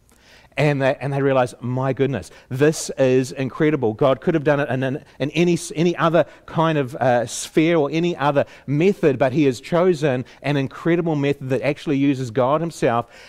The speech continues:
in the very creatures he has created, and he is organizing them into churches, and this church takes the message of the gospel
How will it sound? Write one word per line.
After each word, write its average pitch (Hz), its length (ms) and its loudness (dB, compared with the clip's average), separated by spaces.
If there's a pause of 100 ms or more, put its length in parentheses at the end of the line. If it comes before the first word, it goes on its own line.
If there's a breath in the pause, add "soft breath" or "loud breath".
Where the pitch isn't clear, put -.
(220 loud breath)
in 156 340 2
the 143 100 2
very 143 280 0
creatures 160 640 -4
he 151 280 0
has 127 380 -2 (220 loud breath)
created, 135 800 0 (240 loud breath)
and 123 160 -2
he 160 260 2
is 131 200 -2
organizing 147 560 0
them 135 120 0
into 127 200 -4
churches, 147 560 -2
and 123 200 -4
this 123 160 -4
church - 460 2 (220 loud breath)
takes - 260 -4
the 135 80 -4
message 151 480 -2
of 185 80 -4
the 190 60 -2
gospel 120 520 0